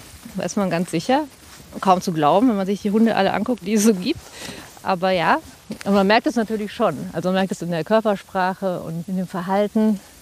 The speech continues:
Aber es ist natürlich sehr lustig irgendwie, dass gerade das Tier, das am verhasstesten war, das Tier wiederum hervorgebracht hat, dass es sich jetzt so am meisten bequem gemacht hat in der Lebenswelt des Menschen und eigentlich auch das beliebteste Haustier ist.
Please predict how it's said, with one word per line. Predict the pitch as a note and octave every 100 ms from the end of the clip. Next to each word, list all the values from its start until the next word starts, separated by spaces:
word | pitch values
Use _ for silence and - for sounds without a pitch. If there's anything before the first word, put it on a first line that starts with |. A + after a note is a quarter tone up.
| - - - -
Aber | F3+
es | G#3+
ist | A3
natürlich | G#3+ B3+ C4 B3
sehr | A3 A3+ A3+ A3 - - -
lustig | A3+ A#3+ - A3
irgendwie, | F3+ A3 A3
dass | G3+ -
gerade | - G3+ G#3
das | F#3+ G3 - - - - - -
Tier, | - A#3+ A3+
das | G3+ -
am | - F#3
verhasstesten | - - - F3+ D#4+ - - F3+ - E3 D3 E3+ - - -
war, | F3 E3+ F3 A#3 D4+ B3+ - -
das | F#3+ A#3 -
Tier | - A#3 F#3
wiederum | G3+ G3
hervorgebracht | F#3+ - B3+ G3+ F3+ F3+ E3
hat, | G#3 G3
dass | G3 -
es | -
sich | G#3 F#3+
jetzt | G3+ -
so | - G#3 G3 F#3+ - - - - - - -
am | G3
meisten | F#3+ C4 C4
bequem | G#3 F#3 C4 C4+
gemacht | A#3+ F#3+ A3+ A#3
hat | G#3+
in | G3
der | F#3+
Lebenswelt | A#3 A#3 G3+ F3 F3+
des | F3
Menschen | E3 D#3+ - G#3+
und | - F3 -
eigentlich | F#3 E3
auch |
das | F#3+ F3
beliebteste | F3 F#3+ G3+ F3+ - G3
Haustier | G3 F4+ - E3 C3+
ist. | F#3